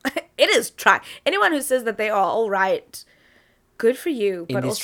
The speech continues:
Speaker 2: trying times, we have to keep trying.
Speaker 1: we must keep trying 'cause
Speaker 2: <laughs>
Speaker 1: it's exhausting. Oh, I'm tired of this
Speaker 2: All right,
Speaker 1: panini.
Speaker 2: <laughs> right? So everyone, that's great advice to stop. In these trying times, keep trying.
Speaker 1: Keep trying, but also
Speaker 2: Yeah.
Speaker 1: breathe.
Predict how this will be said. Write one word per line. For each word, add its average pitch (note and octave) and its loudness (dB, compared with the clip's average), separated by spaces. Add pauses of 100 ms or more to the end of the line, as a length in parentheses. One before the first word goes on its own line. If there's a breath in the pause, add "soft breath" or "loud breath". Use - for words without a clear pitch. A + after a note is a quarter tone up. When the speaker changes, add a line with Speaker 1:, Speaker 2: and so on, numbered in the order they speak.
Speaker 2:
trying D3+ 0
times, C#3+ -4
we A#2 -4
have A2+ -10
to A#2 -12
keep B2 -10
trying. C#3+ -10
Speaker 1:
we B3 -2
must A#3+ -4
keep C#4 -6
trying B3 2
'cause A3 -6
Speaker 2:
<laughs> G3 -2
Speaker 1:
it's G3 -6
exhausting. G3+ -6
Oh, D#4 -2
I'm A#3 0
tired G#3 -8
of F#3+ -12
this G3+ -12
Speaker 2:
All D#3+ 2
right, D3+ 2
Speaker 1:
panini. D#3 4
Speaker 2:
<laughs> B2 4
right? D3 4
So C#3+ -2
everyone, D3+ 0
that's G3 -4
great C3 -2
advice A2+ -4
to A#2 -10
stop. G#2+ -4
In G#2+ -6
these G2+ -8
trying F3+ -6
times, E3+ -8 (200)
keep - -8
trying. E2 -12
Speaker 1:
Keep - 2
trying, A3 0
but C#4 0
also G3 0
Speaker 2:
Yeah. D4+ 0
Speaker 1:
breathe. C#3 0